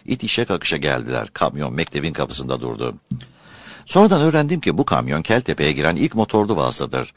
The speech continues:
Zaten bizim köye varan o kötü yollardan bu kamyonun nasıl geçtiği de şaşılacak şeydi.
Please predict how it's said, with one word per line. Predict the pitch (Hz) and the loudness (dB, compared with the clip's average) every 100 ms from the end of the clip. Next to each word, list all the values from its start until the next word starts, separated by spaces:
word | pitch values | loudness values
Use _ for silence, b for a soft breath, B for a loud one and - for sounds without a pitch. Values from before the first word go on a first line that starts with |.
| B B B | B B B
Zaten | 160 - 123 76 | 0 0 0 0
bizim | 98 131 | -2 -2
köye | 85 95 67 | 2 2 2
varan | 80 78 | 0 0
o | 58 | -2
kötü | - 73 | -6 -2
yollardan | 110 67 73 69 69 73 | 0 0 0 0 0 -2
bu | |
kamyonun | - 76 80 85 | -2 -2 0 -2
nasıl | 71 76 80 | -2 -4 -2
geçtiği | 78 - 85 | -2 -2 -2
de | 104 | -2
şaşılacak | 90 82 87 87 120 | 0 -2 -2 -2 -2
şeydi. | - 71 67 62 57 | -4 -4 -4 -6 -10